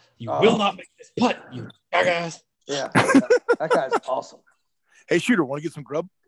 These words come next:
Speaker 2: Let's
Speaker 1: "Wanna go to
Speaker 2: see.
Speaker 1: Red Lobster?" "God bless Shooter."
Speaker 2: W-, will it be an all Adam Sandler regional final?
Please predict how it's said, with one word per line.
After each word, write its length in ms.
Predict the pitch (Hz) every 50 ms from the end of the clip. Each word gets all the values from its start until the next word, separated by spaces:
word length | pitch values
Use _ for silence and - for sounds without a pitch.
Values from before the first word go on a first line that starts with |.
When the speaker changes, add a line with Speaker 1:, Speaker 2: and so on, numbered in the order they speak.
| _ _ _ _ _ -
Speaker 2:
Let's 100 | 185 - _ _ -
Speaker 1:
"Wanna 140 | 127 139 151 165
go 60 | 185
to 40 | 175
Speaker 2:
see. 60 | 175
Speaker 1:
Red 120 | 185 190 190
Lobster?" 400 | 196 196 214 - - 269 - -
"God 200 | - 277 277 277
bless 180 | 285 294 294 254
Shooter." 440 | - 302 294 285 285 302 277 - - - _ _ _ _ _ _ _ - - - _ -
Speaker 2:
W-, 160 | 143 151 - 147
will 260 | 143 160 190 220 240
it 160 | 240 196 -
be 320 | 208 202 208 214 214 202
an 220 | 170 160 160 160 151
all 880 | - 143 156 165 175 185 196 202 208 214 226 226 233 233 220 - _ _ _ _ _ _ -
Adam 300 | 147 156 165 175 180 180
Sandler 600 | 175 - 165 151 156 160 160 165 165 165 165 170 160 139 135 127
regional 400 | 139 156 165 156 160 156 147 143
final? 600 | - - 170 185 202 214 247 254 262 262 - _